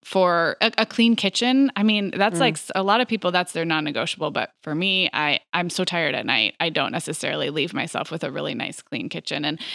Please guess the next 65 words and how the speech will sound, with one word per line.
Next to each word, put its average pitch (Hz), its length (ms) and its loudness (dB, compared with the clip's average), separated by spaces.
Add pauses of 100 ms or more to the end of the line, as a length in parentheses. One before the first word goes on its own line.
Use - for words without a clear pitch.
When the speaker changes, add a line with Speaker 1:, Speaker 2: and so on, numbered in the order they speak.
(120)
Speaker 1:
I 208 100 2
think 214 140 4
I 190 80 6
could 175 180 -2
be 160 100 -2
better 131 480 0
about 139 320 2
that. 104 320 2
Um, 185 220 4
and 254 160 6
then, 254 280 4
like, 233 160 6
the 240 80 4
workout 262 360 4
stuff 175 200 0
too, 240 180 2
making - 280 2
sure 214 140 2
what 202 120 4
I 185 100 4
need 185 180 2
is 180 140 0
clean. 226 560 4 (300)
Um, 180 340 4
I've, 226 300 2
I've 240 160 2
tricked - 320 -4
myself 190 420 -2
by 175 120 0
putting 180 400 -2
this 170 120 -2
stuff, - 320 -4
like, 175 180 -2
laying 185 300 2
it 180 80 2
out 185 180 4
like 175 200 -2
you 180 40 -2
do 180 140 0
with 180 140 -2
a 175 40 -2
preschooler, - 600 -4
like, 180 320 0
on 175 100 4
Speaker 2:
Yeah. 208 80 6
Speaker 1:
the 247 80 0
floor. 202 420 2 (280)
And 190 180 0
so 185 140 4
that 185 180 4
you 190 180 0
wake 196 280 4
up 214 160 4
and 185 80 0
you're 170 100 2
like, 160 120 -2
"Oh 165 120 2
yeah, 170 220 0 (120)
that's - 220 -2
what 123 100 -2
I've 143 120 -4
gotta - 220 -2
put - 180 -6
on - 160 -4
today." - 260 -4